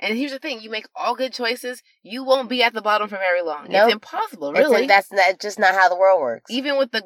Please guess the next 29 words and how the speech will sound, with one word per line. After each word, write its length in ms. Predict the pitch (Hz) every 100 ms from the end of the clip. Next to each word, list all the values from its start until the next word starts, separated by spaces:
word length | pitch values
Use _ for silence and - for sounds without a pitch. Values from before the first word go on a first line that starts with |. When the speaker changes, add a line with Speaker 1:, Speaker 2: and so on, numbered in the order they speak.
| -
Speaker 1:
crappy 560 | - 202 202 220 220
hand. 540 | 214 214 233 190 139 -
Speaker 2:
Exactly. 760 | 202 208 240 277 294 - 139 220 294 -
Speaker 1:
<laughs> 180 | 285 262
Speaker 2:
Even, 280 | 285 269
even 280 | 254 285 294
with 180 | 262 175
getting, 280 | 226 233 226
like, 200 | 202 -
the 120 | 196
three, 440 | - 208 226 220
the 180 | - 196
three 240 | - 226 208
worst 400 | 196 233 233 -
cards 380 | 233 233 196
from 100 | -
the 60 | 170
person 400 | - 202 208 202
at 100 | 175
the 80 | -
top 320 | 220 202 170
and 80 | 170
having 220 | 170 165
to 40 |
give 220 | 139 180 202
away 240 | 185 185
your 200 | 175 170
three 280 | 160 170 160
best, 500 | 151 185 156 - _